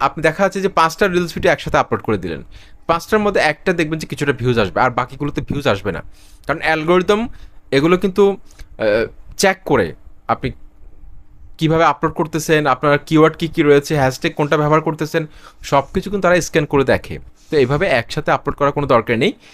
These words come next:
আপনি যদি দিনে চারটা রিলস ভিডিও আপলোড করেন, সেক্ষেত্রে আমি আপনাকে বলবো যে আপনি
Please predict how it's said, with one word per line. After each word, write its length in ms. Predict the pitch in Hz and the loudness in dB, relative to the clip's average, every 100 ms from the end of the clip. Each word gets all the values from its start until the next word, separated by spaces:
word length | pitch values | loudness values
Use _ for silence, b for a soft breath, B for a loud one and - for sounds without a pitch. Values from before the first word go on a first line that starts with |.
| B B _ | B B _
আপনি 260 | 110 - 147 | -2 -2 -4
যদি 120 | 156 | -2
দিনে 240 | 143 151 160 | 0 0 0
চারটা 400 | - 131 - 185 | 0 -2 2 2
রিলস 280 | 170 151 147 | 2 2 -2
ভিডিও 160 | 156 156 | 0 0
আপলোড 220 | - 147 | 0 -2
করেন, 180 | 151 151 | 0 0
সেক্ষেত্রে 360 | 156 139 135 | -2 -4 -2
আমি 120 | 131 135 | 0 0
আপনাকে 300 | 131 131 143 | -2 -4 -4
বলবো 300 | 135 127 147 | -4 -2 0
যে 80 | |
আপনি 260 | 156 196 311 | 0 -2 -8